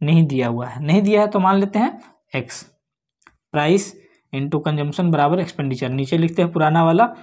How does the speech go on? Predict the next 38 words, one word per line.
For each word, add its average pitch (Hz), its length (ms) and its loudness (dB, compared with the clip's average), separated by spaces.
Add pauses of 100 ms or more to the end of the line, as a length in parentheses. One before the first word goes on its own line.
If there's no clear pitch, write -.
(220)
ऊपर 143 220 -4
लिखते 151 240 -2
हैं - 440 -6
नया 120 220 -2
वाला। 117 300 -12 (320)
सॉल्व 208 240 2
करेंगे 214 300 2
इसे 170 240 -2 (400)
तो 170 60 4
ये 185 140 4
दो 190 160 4
जीरो 185 220 2
से 180 140 -4
ये 160 80 4
दो 175 140 4
जीरो 190 200 2
ख़त्म, 165 380 -6 (520)
ये 156 120 0
एक 165 220 0
जीरो 175 180 2
से 170 160 -8
एक 143 120 -4
जीरो 170 180 2
ख़त्म, 170 400 -4 (120)
ये 151 160 -2
एक 147 180 -4
जीरो 156 180 0
से 202 140 -4
ये 147 180 0
एक 117 140 -4
जीरो 113 160 -6
ख़त्म। - 320 -16 (560)
तो 202 60 -4
एक्स 208 300 0
बराबर 190 380 2
कितना 190 260 -2
आ 196 40 2
जाएगा, 165 320 0